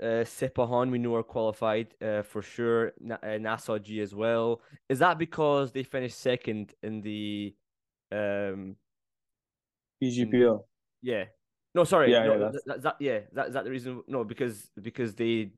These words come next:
Speaker 1: didn't lose. Wh-, wh-, why, why are they
Speaker 2: Who?
Speaker 1: qualified again? It's Na-, Nassau G.
Speaker 2: Sepahan?
Speaker 1: Nas-, no,
Speaker 2: Nassau
Speaker 1: Nassau
Speaker 2: G,
Speaker 1: G.
Speaker 2: they won the Has-, nah, they won the Hasfi last season.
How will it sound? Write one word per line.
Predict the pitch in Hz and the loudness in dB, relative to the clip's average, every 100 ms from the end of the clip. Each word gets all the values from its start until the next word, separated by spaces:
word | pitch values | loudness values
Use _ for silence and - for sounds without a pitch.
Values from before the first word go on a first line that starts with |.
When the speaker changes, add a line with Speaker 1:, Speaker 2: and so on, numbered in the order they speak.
| _ | _
Speaker 1:
didn't | 120 104 113 - _ _ _ _ - | -2 0 -6 -8 _ _ _ _ -14
lose. | 101 113 110 107 104 101 - - _ _ _ _ 127 | -6 -2 -2 -2 -4 -8 -16 -20 _ _ _ _ -14
Wh-, | |
wh-, | - 131 131 - | -12 -10 -10 0
why, | 135 190 | 4 4
why | 170 196 | 6 6
are | 202 | 6
they | 170 | 8
Speaker 2:
Who? | 139 | 8
Speaker 1:
qualified | 113 110 104 98 | 6 4 0 -2
again? | 95 87 - _ | -2 -6 -8 _
It's | - | -8
Na-, | - - | -2 0
Nassau | 135 135 - | 2 2 4
G. | 113 | 4
Speaker 2:
Sepahan? | 156 165 185 | 4 2 0
Speaker 1:
Nas-, | 107 110 _ _ | -6 -8 _ _
no, | - 120 | -2 2
Speaker 2:
Nassau | 123 127 214 | 4 4 4
Speaker 1:
Nassau | 196 | 2
Speaker 2:
G, | 131 | 2
Speaker 1:
G. | |
Speaker 2:
they | 123 | 2
won | 139 | 2
the | 139 | 0
Has-, | 135 143 - _ - | -4 -14 -20 _ -8
nah, | 123 117 | -4 2
they | 113 | 2
won | 135 | 4
the | 139 | 2
Hasfi | 127 156 160 | 0 -2 -2
last | 123 107 - | -2 -4 -8
season. | 101 82 | -12 -14